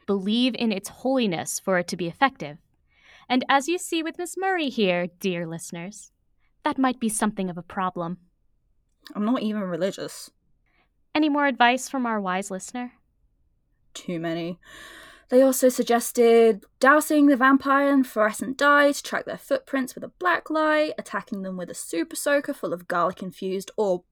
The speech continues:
Speaker 2: holy water, using facial recognition software, or planting a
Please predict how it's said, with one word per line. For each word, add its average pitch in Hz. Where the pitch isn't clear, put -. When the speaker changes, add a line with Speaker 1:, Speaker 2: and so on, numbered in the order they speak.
Speaker 2:
holy 165
water, 196
using 226
facial 269
recognition 226
software, 202
or 190
planting 240
a 180